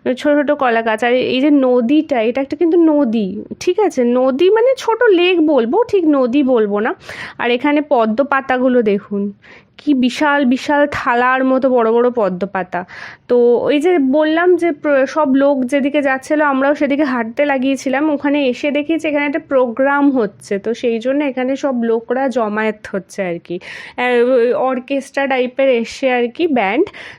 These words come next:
তো সেখানে, এখানে প্রোগ্রাম হচ্ছে, তো সবাই কী করছে, খাবার দাবার নিয়ে এসে, আহ, ফোল্ডিং চেয়ার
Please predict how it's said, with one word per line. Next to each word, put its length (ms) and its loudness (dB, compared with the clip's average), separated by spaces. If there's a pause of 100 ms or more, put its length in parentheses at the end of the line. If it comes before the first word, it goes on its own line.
তো 200 2
সেখানে, 360 -2
এখানে 180 0
প্রোগ্রাম 540 0
হচ্ছে, 260 -2
তো 120 -2
সবাই 380 -4
কী 140 -4
করছে, 380 -2
খাবার 420 -2
দাবার 300 0
নিয়ে 320 0
এসে, 320 -2
আহ, 180 -4
ফোল্ডিং 540 0
চেয়ার 280 -2